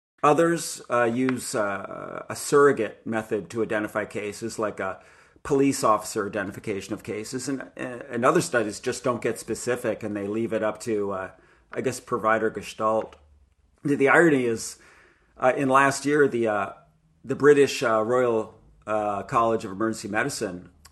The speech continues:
put out a document about acute behavioral disturbance, which uses basically the criteria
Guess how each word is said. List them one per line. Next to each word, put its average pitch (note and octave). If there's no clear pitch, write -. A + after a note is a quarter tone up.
put C#3+
out A#2+
a G#2+
document A2+
about G#2
acute B2
behavioral A2+
disturbance, A2
which -
uses C3+
basically C3+
the A#2+
criteria B2